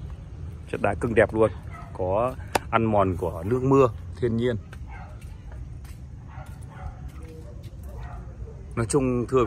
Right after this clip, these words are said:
quý vị các bạn, chỉ có vài chục triệu mà có một tác phẩm như thế này, không đủ tiền công để làm. Thật sự nếu nói bốn năm trời.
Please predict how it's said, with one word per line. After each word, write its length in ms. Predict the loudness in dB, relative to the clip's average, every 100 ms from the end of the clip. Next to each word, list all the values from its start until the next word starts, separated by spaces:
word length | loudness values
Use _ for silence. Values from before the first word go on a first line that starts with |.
| 4
quý 60 |
vị 140 | 0 -2
các 120 | 2
bạn, 160 | 4 4 0
chỉ 100 | -4
có 100 | -2 2
vài 180 | 2
chục 180 | 2 -4 -2
triệu 260 | 2 2 0 -10 -6
mà 80 | 0
có 140 | 2
một 160 | 2 2
tác 120 | 2
phẩm 220 | 2 -4 -2
như 100 | -2
thế 80 | 0
này, 200 | -2 -4 -8 -12 -10 -12 -12 -12 -4
không 340 | 8 8 8
đủ 180 | 4 4
tiền 180 | 0 0 8
công 220 | 8 8 -2 -10 -10 -8 0
để 100 | 6
làm. 220 | 6 4 -2 -10 -10
Thật 80 | -2
sự 180 | -2 2
nếu 160 | 2
nói 160 | 4 4
bốn 180 | 4 4
năm 140 | 4
trời. 140 | 4